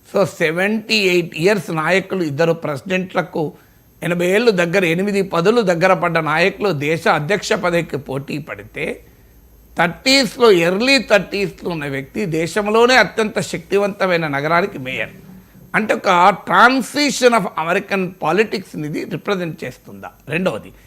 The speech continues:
మూడవది, వేల కోట్ల రూపాయల క్యాంపెయిన్ ఫండింగ్‌తో అమెరికన్ ఎలక్షన్స్ నడుస్తది.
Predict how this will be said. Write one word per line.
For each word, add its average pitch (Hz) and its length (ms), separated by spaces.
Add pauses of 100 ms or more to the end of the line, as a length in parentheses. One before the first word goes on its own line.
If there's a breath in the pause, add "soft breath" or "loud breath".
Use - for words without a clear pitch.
(340 soft breath)
మూడవది, 240 720
వేల 196 480
కోట్ల 196 520
రూపాయల 175 460
క్యాంపెయిన్ 180 640
ఫండింగ్‌తో 151 580
అమెరికన్ 175 460
ఎలక్షన్స్ 151 440
నడుస్తది. 127 460